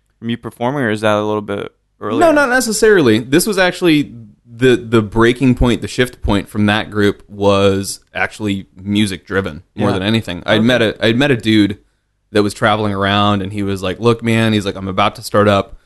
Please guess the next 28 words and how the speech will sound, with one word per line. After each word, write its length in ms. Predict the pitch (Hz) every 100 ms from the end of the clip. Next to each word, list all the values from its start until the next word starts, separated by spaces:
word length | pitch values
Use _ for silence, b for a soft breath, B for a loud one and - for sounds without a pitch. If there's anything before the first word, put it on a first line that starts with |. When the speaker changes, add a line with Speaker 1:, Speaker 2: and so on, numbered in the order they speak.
| _ _ _
Speaker 2:
a 80 | 90
new 140 | 90
band." 560 | 85 143 160 160 160 143
He's 120 | 113
Speaker 1:
Yeah. 100 | -
Speaker 2:
like, 100 | 95
"And 100 | 110
I 140 | 113 117
need 320 | 117 113 104
a 80 | 104
good 640 | 98 - 120 113 101 92 -
backup 380 | 95 101 107
guitarist. 500 | 95 131 143 131 127
I 80 | 107
need 120 | 107
somebody 440 | 101 123 107 101 98
who, 100 | 104
like, 180 | 92 87
knows 160 | 92
what 80 | 87
they're 120 | 87
doing." 340 | 98 127 120 110
He's 140 | 101
like, 100 | 98 104
"I 80 |
will 160 | 107 101
pay 140 | - 98
you 160 | 92